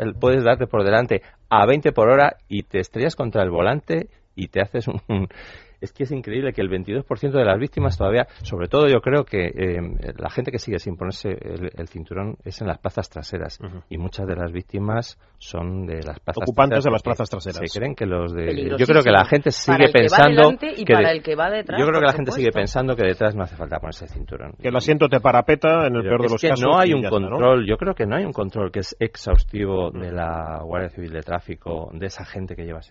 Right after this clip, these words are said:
Speaker 1: que no lleva cinturón en las plazas traseras.
Speaker 2: Ujú.
Speaker 1: Si no, no habría un veintidós por ciento de víctimas, eh,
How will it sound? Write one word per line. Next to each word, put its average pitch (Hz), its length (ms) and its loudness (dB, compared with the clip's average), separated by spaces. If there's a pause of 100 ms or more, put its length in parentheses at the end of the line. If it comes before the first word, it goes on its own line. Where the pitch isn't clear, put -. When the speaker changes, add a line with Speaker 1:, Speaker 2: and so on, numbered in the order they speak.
Speaker 1:
que - 120 -18
no 95 100 -12
lleva 90 200 -6
cinturón 82 340 -10
en 82 60 -10
las 82 100 -12
plazas 85 280 -16
traseras. 101 460 -10 (100)
Speaker 2:
Ujú. 90 140 -16
Speaker 1:
Si 82 140 -12
no, 104 260 -8 (240)
no 101 140 -6
habría 135 220 -2
un 113 100 -4
veintidós 87 400 -6
por - 140 -14
ciento 87 280 -2
de 82 120 -8
víctimas, 82 600 -12
eh, 82 220 -12